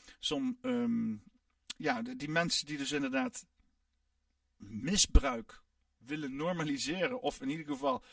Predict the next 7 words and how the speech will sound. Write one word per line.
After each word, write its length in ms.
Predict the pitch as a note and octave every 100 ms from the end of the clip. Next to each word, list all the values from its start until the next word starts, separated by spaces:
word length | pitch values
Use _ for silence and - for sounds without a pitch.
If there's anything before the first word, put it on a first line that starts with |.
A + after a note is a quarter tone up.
| -
het 160 | - -
seksualiseren 800 | - F3 - - C4 D#3 E3+ D3
van 160 | A#3+
kinderen 360 | - F#3 E3 C3+
willen 220 | D3 C3
normaliseren, 840 | C#3 E3+ C#3+ B2 A2+ E3+ D#3+ A2 - - - - - _ _
eh, 720 | - D3+ D3 C#3+ C#3 C#3 C3